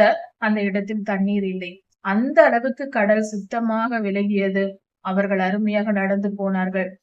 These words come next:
இஸ்ரவேலர்கள் கடந்து போன பின்பு பார்வோனின் சேனை அதே பாதையில் துரத்தி கொண்டு வந்தார்கள். சுவராக நின்றிருந்த தண்ணீர் இரண்டும் ஒன்றாக சேர்ந்தது.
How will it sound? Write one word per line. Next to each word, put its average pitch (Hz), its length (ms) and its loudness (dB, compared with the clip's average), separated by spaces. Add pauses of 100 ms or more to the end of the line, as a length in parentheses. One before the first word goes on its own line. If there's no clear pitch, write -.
(180)
இஸ்ரவேலர்கள் 302 920 8
கடந்து 302 480 6
போன 311 280 8 (140)
பின்பு 262 420 0 (460)
பார்வோனின் 339 580 6
சேனை 294 300 8
அதே 269 320 4
பாதையில் 277 420 2
துரத்தி 269 280 2
கொண்டு 254 260 0
வந்தார்கள். 208 580 0 (1040)
சுவராக 302 600 10
நின்றிருந்த 269 600 4
தண்ணீர் 240 440 0
இரண்டும் 240 400 2
ஒன்றாக 208 440 2
சேர்ந்தது. 202 580 0